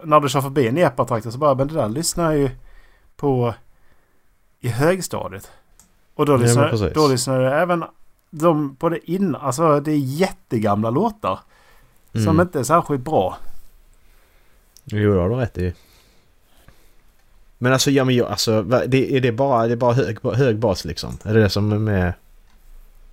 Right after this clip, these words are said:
Speaker 1: Nej, jag
Speaker 2: Eller
Speaker 1: vet
Speaker 2: vad är
Speaker 1: inte. Det ska väl vara, eh, kla-, klappvänligt och, eh,
Speaker 2: <laughs> Men du kan inte
Speaker 1: och, och
Speaker 2: klappa
Speaker 1: glatt.
Speaker 2: när du sitter i en bil.
Speaker 1: Jo, du dunkar ju på, på taket.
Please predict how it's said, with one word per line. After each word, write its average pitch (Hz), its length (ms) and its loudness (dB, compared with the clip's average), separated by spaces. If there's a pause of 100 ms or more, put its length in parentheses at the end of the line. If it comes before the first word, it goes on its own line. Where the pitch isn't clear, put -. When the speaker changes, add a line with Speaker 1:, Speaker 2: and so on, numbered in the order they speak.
(260)
Speaker 1:
Nej, 226 160 0
jag 170 80 6
Speaker 2:
Eller 135 140 2
Speaker 1:
vet 196 120 4
Speaker 2:
vad 104 220 4
är - 40 0
Speaker 1:
inte. - 120 0
Det 139 120 -2
ska 202 160 -4
väl 208 120 -2
vara, 190 560 0 (180)
eh, 170 60 -10
kla-, 202 400 -8
klappvänligt 123 880 -2
och, 139 360 0
eh, 139 260 -2 (720)
Speaker 2:
<laughs> - 680 -4
Men 170 120 -4
du - 60 2
kan - 40 4
inte 160 40 4
Speaker 1:
och, 156 60 0
och 147 140 -4
Speaker 2:
klappa 165 140 4
Speaker 1:
glatt. 156 160 4
Speaker 2:
när 120 80 2
du 120 60 2
sitter - 240 -2
i - 20 2
en 107 100 0
bil. 85 300 -2 (180)
Speaker 1:
Jo, 156 100 -4
du 160 100 -4
dunkar 180 360 0
ju 135 60 0
på, 147 260 0
på 147 460 -4
taket. - 420 -10